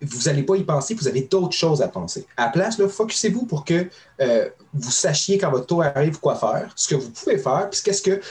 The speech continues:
votre personnage est bon à faire. Focussez là-dessus, puis après ça, on va tranquillement ajouter des choses. Puis, euh, je dirais, mettons, il y a une fois où est-ce que j'ai un, un joueur qui était plus tu sais, qui, qui, qui, qui était plus, euh,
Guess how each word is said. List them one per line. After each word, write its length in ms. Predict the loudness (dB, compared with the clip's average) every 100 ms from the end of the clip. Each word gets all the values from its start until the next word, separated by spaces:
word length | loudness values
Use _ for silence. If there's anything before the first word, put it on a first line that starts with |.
| -8
votre 160 | -6 -2
personnage 340 | 0 2 2
est 60 | 2
bon 200 | 2 2
à 80 | 0
faire. 280 | -2 -2 -6 -4
Focussez 300 | -2 0 2
là-dessus, 540 | 2 0 -6 -4 -4
puis 340 | -8 -16 -6 -4
après 260 | -2 -2
ça, 120 | 2 2
on 80 |
va 80 | 2
tranquillement 540 | 0 0 0 2 2 2
ajouter 300 | 2 2 0
des 100 | 0
choses. 340 | -2 -4 -10 -16 -16 -16 -8
Puis, 380 | 0 0 0 0 0
euh, 460 | 2 2 0 -4 -8 -12 -8
je 160 | -8 -6
dirais, 400 | -6 -4 0 0
mettons, 480 | 0 0 2 0 -2 -12 -20 -8
il 120 | 2
y 60 |
a 280 | 4 4 2 -2 _ _ _ _ _ _ _ _ 2
une 140 | 2
fois 480 | 0 -8 -2 0 2
où 60 |
est-ce 100 | 0
que 80 | 2
j'ai 140 | 2 4
un, 220 | 4 2
un 120 | 0 2
joueur 220 | 2 0
qui 80 | 0
était 240 | 0 -2 _ _ _ -18 -16
plus 380 | -10 -2 -2 -4 _ _ -6
tu 100 | -6
sais, 40 |
qui, 220 | -4 -8
qui, 140 | -8 -6
qui, 120 | -6
qui 100 | -6
était 120 | -8
plus, 300 | -8 -6 0
euh, 120 | 0